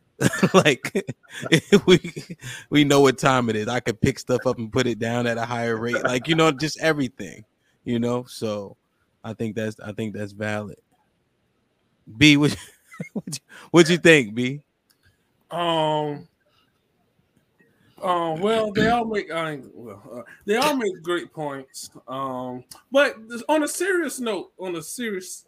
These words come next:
Speaker 2: um, note,
Speaker 1: Mm-hmm.
Speaker 2: these topics are really good, especially when we talk about leadership and the men leading and the men can't lead and trusting a man to lead,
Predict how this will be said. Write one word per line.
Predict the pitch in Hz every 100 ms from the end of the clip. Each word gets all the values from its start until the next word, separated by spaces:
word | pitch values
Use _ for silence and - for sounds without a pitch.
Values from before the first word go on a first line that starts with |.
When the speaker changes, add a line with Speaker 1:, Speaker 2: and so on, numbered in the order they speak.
| -
Speaker 2:
um, | 147 135 127
note, | 127 135 117 - _ _ _ _ _ _ 117
Speaker 1:
Mm-hmm. | 113 110 117
Speaker 2:
these | 220 330 -
topics | - 320 370 214 - 165
are | 156 147 143
really | 165 175 165
good, | 139 135 123
especially | 110 180 185 175
when | 151 -
we | 147
talk | 139
about | 135 120 - _ _ _
leadership | 107 120 143 143 143 - 147 143 135 _ _ _
and | 127 127
the |
men | 120 120 135 139 143 139
leading | 135 135 131 117
and | 110
the |
men | 113 131 135
can't | 127 - 135 123
lead | 131 131 127 127 117
and | 107
trusting | - 135 127 127
a | 123
man | 120 123 120
to | -
lead, | 117 123 123 120 120